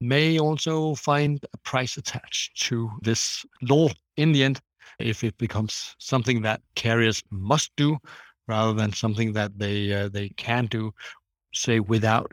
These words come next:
any reasonable ground not to do so. I think that was more or less, uh, my, my reading of, of the text, that if they have a really good excuse for not doing it, it'll be all right. Uh, so, so I think there will be, uh, more jobs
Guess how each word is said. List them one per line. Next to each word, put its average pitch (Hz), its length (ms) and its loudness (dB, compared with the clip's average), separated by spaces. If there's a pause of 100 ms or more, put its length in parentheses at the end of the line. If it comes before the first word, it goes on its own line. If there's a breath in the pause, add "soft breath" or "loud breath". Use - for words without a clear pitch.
any 113 320 2 (440)
reasonable 110 720 0 (500)
ground 117 400 2
not 120 280 0
to - 80 -10
do 107 180 -4
so. 107 240 -2
I 107 60 -4
think 110 220 -2
that 123 200 -4
was - 160 -8
more 117 240 -2
or - 20 0
less, 113 320 -2
uh, 117 180 -4
my, 110 340 0
my 113 140 0
reading 113 380 0
of, 110 180 -2
of 113 200 -2
the 107 100 -4
text, - 380 -6 (320)
that 113 100 -4
if 107 100 2
they 117 100 0
have 117 160 2
a 110 40 0
really 120 300 4
good 117 200 2
excuse 139 500 -2
for 113 140 -6
not - 200 -2
doing 147 220 4
it, 156 160 2 (440 loud breath)
it'll 104 180 -4
be 113 160 -2
all 110 100 -2
right. 123 260 0 (140)
Uh, 113 200 -6
so, 107 280 -6
so - 140 -4
I 110 40 -2
think 123 180 -2
there 117 100 2
will 110 80 0
be, 110 280 -2 (320)
uh, 110 140 -4 (100)
more 131 160 4
jobs - 420 0